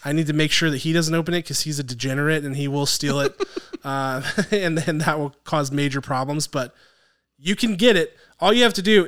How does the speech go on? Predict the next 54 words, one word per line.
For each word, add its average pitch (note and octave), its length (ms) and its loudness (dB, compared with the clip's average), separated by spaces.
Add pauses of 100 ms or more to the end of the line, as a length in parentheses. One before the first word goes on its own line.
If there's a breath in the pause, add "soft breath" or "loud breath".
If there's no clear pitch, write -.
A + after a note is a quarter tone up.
if F3+ 140 -4
you're F#3 100 2
watching B3+ 240 4
on F#3 80 2
YouTube F#3 300 -2
right D#3+ 120 4
now, D#3 140 2
this F3 160 2
could G3 160 -2
not E3+ 160 2
be D#3 80 -8
easier C#3 380 -6
for - 120 -14
you. G#2+ 220 -16 (380)
Hit G3+ 160 0
the A3 80 -4
subscribe F3 440 0
button C#3+ 340 -6 (100)
if C3+ 100 -10
you D3 80 -4
haven't D3+ 240 2
already. C#3+ 500 -2
If C4 200 2
you've D#4 160 6
already A#3+ 420 8
hit G3+ 160 4
subscribe, E3 540 -2 (420)
it E3 60 -8
gets F3 260 -2
even D3+ 180 -2
easier. D3+ 400 -2
You C#3 120 -8
just F#3 180 0
have F#3+ 140 0
to E3+ 100 -6
like D3 320 -2
or D#3 80 -6
comment C#3+ 540 -4 (260)
on D3+ 80 -4
this C#3+ 140 -2
video, C#3+ 240 -4
or E3 200 2
do F3+ 140 2
both. D#3+ 300 0 (340 soft breath)
Every A3 480 0
like F#3 420 0
and G3 160 -4
comment C3+ 560 0
on D#3 120 -2
an D3 120 -4
episode F#3+ 540 -2
released D#3 400 -4
in D#3 80 -8
August B2 640 -4